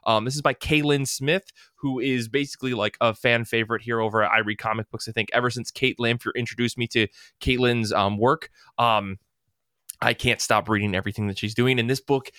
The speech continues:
is no different. It is fantastic. Um, this is, uh, yeah, I, <laughs> this, my quick summary said,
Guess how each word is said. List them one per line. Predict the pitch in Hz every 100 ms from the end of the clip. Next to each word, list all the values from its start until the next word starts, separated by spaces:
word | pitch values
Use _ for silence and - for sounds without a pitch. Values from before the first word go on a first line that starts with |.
| -
is | 123 113
no | 107 98
different. | 139 139 139 110
It |
is | 104 -
fantastic. | 98 - 131 131 135 - - - -
Um, | 117 110 107 - _ - -
this | 117 151 151
is, | 160 127
uh, | 131 120 110 107 -
yeah, | 139
I, | 123 143 - - - - 139
<laughs> |
this, | 165 185 123 131
my | 143
quick | 147 - 214
summary | - 143 135 127
said, | - 127 120